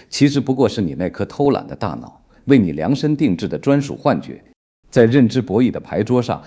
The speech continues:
死咬着自己的判断不放，就等于拿着全部身家去赌一个必然归零的局。醒醒吧！你算过没有？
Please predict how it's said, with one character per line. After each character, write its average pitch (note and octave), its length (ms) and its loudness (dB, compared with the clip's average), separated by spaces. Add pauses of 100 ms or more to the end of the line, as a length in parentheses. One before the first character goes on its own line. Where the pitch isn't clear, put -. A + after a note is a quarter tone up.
(160)
死 F#3+ 240 2
咬 F2 180 4
着 G#2 100 -6
自 D3 140 -2
己 - 140 -6
的 - 80 -12
判 A2+ 240 -2
断 F2 180 -2
不 G2 100 -8
放， G#2+ 240 -4 (220)
就 F#3+ 140 4
等 G2+ 180 0
于 D3 80 0
拿 C3+ 160 0
着 C#3+ 100 -4
全 - 240 -2
部 E3+ 140 0
身 F3 240 2
家 E3+ 180 2 (200)
去 - 160 2
赌 F#2+ 200 0
一 C3+ 120 2
个 E3+ 100 2
必 E3 200 -2
然 A#2 180 2
归 G#3 200 2
零 A#2 160 2
的 F3 120 2
局。 G2 400 -10 (100)
醒 A#2 280 0
醒 - 200 -4
吧！ - 180 -20 (540)
你 C3+ 140 8
算 D3 260 4
过 F#2+ 100 0
没 C2+ 220 -8
有？ C2 140 -12